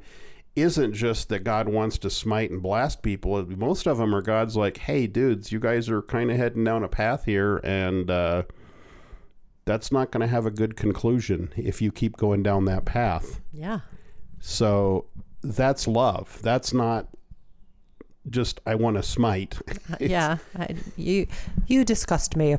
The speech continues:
Speaker 2: Poof, you're gone.
Speaker 1: Yeah, off you go. No, it's always out of love. And even you look at the great verses like, uh, Jeremiah twenty-nine, no, is it twenty-nine or nineteen? You know, the, "I know the plans for you to prosper you," and all that.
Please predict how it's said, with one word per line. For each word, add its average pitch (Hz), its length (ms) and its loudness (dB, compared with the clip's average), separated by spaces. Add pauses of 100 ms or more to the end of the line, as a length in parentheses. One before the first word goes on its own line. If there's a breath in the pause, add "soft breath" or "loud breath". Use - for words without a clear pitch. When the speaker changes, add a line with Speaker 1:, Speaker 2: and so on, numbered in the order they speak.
(140)
Speaker 2:
Poof, - 340 6
you're 147 120 2
gone. 156 240 2
Speaker 1:
Yeah, 143 180 0
off 131 260 0
you 117 100 4
go. 104 280 2
No, 127 240 4
it's 98 120 -4
always 123 360 2
out 135 120 4
of 143 120 2
love. 107 380 2 (180)
And 131 140 0
even 123 440 2
you 117 100 0
look 123 200 -2
at 120 140 -4
the 107 80 -4
great 110 380 -2
verses 110 540 0
like, 98 460 -2
uh, 92 400 -2 (720 loud breath)
Jeremiah 107 580 2
twenty-nine, 98 1000 0
no, 95 260 -2
is - 120 -10
it - 80 -8
twenty-nine 107 400 0
or 92 80 0
nineteen? 90 560 -2
You 92 80 -2
know, 80 160 -4
the, 82 260 -4
"I 98 120 0
know 101 200 2
the 95 120 2
plans 92 420 0
for - 160 -4
you 92 220 2
to 92 80 -2
prosper 87 500 -2
you," 90 220 2
and 90 80 -2
all 90 160 0
that. 123 300 0